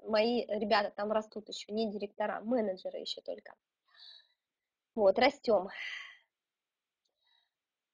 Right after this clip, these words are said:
Подтверждаю я скоро, через три каталога, э, ещё три каталога подтвержду, да, э, свои товарообороты. И всё, закрываю звание директор.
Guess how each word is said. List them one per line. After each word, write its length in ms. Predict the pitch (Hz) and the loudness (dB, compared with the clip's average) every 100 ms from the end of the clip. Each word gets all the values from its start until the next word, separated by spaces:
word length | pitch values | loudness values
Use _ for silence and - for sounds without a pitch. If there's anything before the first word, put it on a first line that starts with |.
| _ _ _ _ _ - | _ _ _ _ _ 2
Подтверждаю 840 | 339 320 392 320 370 302 233 190 | 4 8 8 10 12 12 12 10
я 280 | 349 370 403 - _ _ _ | 8 8 6 -2 _ _ _
скоро, 580 | - - 339 330 311 311 - _ _ | -4 6 10 10 8 4 -6 _ _
через 360 | - 320 294 - | 4 6 4 2
три 180 | 262 302 | 0 2
каталога, 720 | 269 277 285 277 233 220 - _ _ _ _ _ - | 2 4 6 6 6 2 0 _ _ _ _ _ 0
э, 340 | 202 226 214 | 6 6 6
ещё 360 | 214 262 285 214 | 2 4 4 4
три 180 | 254 | 2
каталога 640 | 233 214 226 214 208 185 - _ | 0 2 4 4 2 -2 -6 _
подтвержду, 580 | 220 214 226 226 311 415 | -2 0 0 0 2 4
да, 260 | 302 349 - | 6 6 4
э, 140 | 247 269 | 2 2
свои 320 | 254 269 262 | 4 4 4
товарообороты. 880 | 240 240 226 220 214 214 208 214 - - _ - | 4 6 6 6 4 4 2 -4 -10 -20 _ 10
И 120 | 494 | 10
всё, 400 | - 320 302 269 | 10 8 8 8
закрываю 800 | 294 - 285 214 220 311 440 - | 4 4 4 8 10 10 8 2
звание 440 | 220 226 254 254 220 | -2 6 8 8 4
директор. 460 | 208 214 196 - | 2 2 2 0